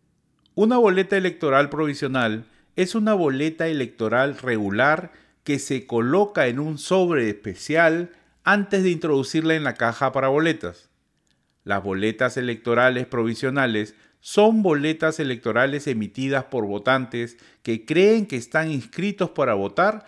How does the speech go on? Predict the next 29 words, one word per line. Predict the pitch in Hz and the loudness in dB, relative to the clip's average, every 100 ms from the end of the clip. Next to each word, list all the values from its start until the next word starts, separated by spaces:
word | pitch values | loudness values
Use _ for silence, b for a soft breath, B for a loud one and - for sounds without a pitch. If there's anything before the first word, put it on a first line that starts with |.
| b _ | b _
aunque | 120 123 117 117 | 0 0 -2 -8
sus | - 101 | -8 -10
nombres | 113 160 175 170 165 160 | -2 0 0 -2 -2 -4
no | 143 151 | -6 -4
estén | 156 - 170 175 | -4 -6 -6 -4
en | 170 127 | -4 -4
la | 95 | -4
lista | 110 139 - | -4 -6 -6
oficial | 143 127 110 117 120 123 | -8 -8 -4 -2 -2 -2
de | |
inscripción | 123 - 104 - - 123 123 | -10 -10 -14 -14 -6 -2 -2
de | 131 | -2
votantes | 135 139 143 113 104 113 b b b - | -4 0 0 0 -2 -6 b b b -2
en | 156 151 | 0 0
el | 147 | -2
lugar | 127 123 135 147 | -2 2 2 2
de | |
votación | 147 151 147 - 151 147 156 b b | -2 0 -2 2 2 2 -2 b b
o | 127 117 | 2 2
el | 98 | 2
centro | - 139 135 131 127 | 0 0 0 0 0
de | 117 | 0
votación. | 107 107 - 107 80 69 _ _ _ _ _ _ _ _ _ _ _ _ _ | 0 -2 -4 -4 -6 -12 _ _ _ _ _ _ _ _ _ _ _ _ _
Tal | 131 139 | 2 2
vez | 151 151 | 0 0
un | 156 147 | -2 -2
votante | 143 139 156 147 143 135 131 120 | -2 2 2 0 -4 -4 -4 -2
deba | 151 170 165 147 | 0 2 4 4
emitir | 117 113 110 180 190 - _ | 2 0 -2 -2 -2 -6 _